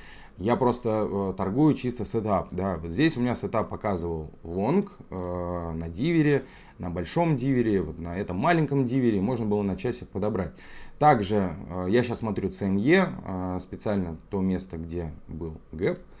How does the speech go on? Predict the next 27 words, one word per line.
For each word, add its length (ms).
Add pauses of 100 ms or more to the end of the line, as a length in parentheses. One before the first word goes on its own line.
(600)
собственно 360
говоря, 160
чтобы 200
разобрать 380
фигуру 300
здесь, 200
потому 200
что 140
она 80
несколько 360
отличается 640 (240)
из-за 460 (300)
двухдневного 760
перерыва, 600 (840)
э, 80
на 540
выходные. 600 (920)
А, 400
и 480
что 280
мы 160
здесь 240
видим? 400
Я 420
вижу 460
возможный 640
фрактал, 580